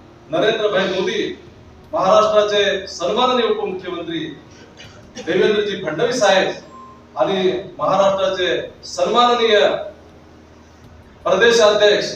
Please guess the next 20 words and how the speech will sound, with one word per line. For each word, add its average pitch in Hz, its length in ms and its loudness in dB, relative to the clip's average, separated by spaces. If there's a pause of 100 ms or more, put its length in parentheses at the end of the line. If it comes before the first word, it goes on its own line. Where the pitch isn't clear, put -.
(520)
चंद्रशेखर 196 560 0
बावनकुळे 139 560 0
साहेब 180 340 0 (420)
यांनी 185 600 -4 (1040)
विनंती 240 680 -2
माझी 196 300 4
अशी 214 400 4
आहे - 160 2
की - 320 -10
थोडंसं 180 840 -2
त्यांना 170 440 -4 (120)
सांगावं 226 760 2
की 165 400 -12
मुस्लिम 240 320 -6
समाजाविषयी 170 720 -4
बोलताना 170 720 -4 (160)
थोडं 160 160 -12
विचारपूर्वक 165 560 -6
बोला. 127 360 -10 (1080)
आज - 640 0